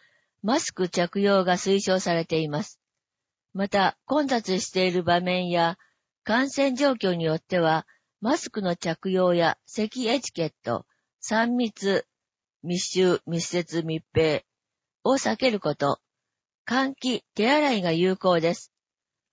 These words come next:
思いやりを持った感染対策にご協力ください。発熱などの症状がある人の受診、相談、陽性者の相談の窓口。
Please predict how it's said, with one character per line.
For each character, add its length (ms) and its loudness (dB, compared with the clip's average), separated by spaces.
思 240 2
い 80 2
や 100 4
り 140 0
を 40 0
持 120 2
っ 40 -2
た 420 0
感 280 2
染 260 0
対 220 2
策 260 -2
に 180 -4
ご 180 -2
協 200 2
力 220 -2
く 100 -6
だ 140 0
さ 200 -2
い。 120 -6
発 320 -2
熱 260 0
な 140 0
ど 120 0
の 120 2
症 260 2
状 200 2
が 120 2
あ 80 2
る 120 0
人 220 -2
の 120 0
受 220 -2
診、 440 -4
相 320 2
談、 300 0
陽 260 4
性 240 2
者 160 -2
の 140 -2
相 300 2
談 280 0
の 160 0
窓 300 0
口。 420 -8